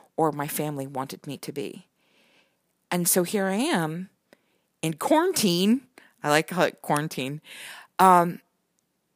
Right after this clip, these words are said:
I don't have anyone to please. I mean, I have my kids to please, but they're, it's, it's a, it's a kind of a different, different way of approaching that. There's not a behavior expectation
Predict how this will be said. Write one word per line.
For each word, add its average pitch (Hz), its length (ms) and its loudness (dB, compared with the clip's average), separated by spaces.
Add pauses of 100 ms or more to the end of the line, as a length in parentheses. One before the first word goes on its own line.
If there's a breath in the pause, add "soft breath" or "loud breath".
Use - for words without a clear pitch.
(420)
I 214 100 2
don't 247 160 4
have 240 180 0
anyone 220 300 0
to 220 60 -4
please. - 520 -8 (800)
I 185 40 -2
mean, 214 100 2
I 214 40 2
have 262 140 4
my 185 140 0
kids - 320 -4
to 165 80 -4
please, 190 260 -4
but - 180 -6
they're, 214 280 -2
it's, - 340 -8
it's 160 180 -4
a, 165 140 -4
it's - 200 -8
a 170 40 -10
kind 190 180 -4
of 170 60 -4
a 160 80 -4
different, 156 380 -6 (200)
different 170 300 -8 (300)
way 170 160 0
of 147 80 -2
approaching 147 460 -6
that. 143 280 -6 (3500 soft breath)
There's 180 240 4
not 190 180 4
a 156 60 0
behavior 160 720 -4
expectation - 960 -6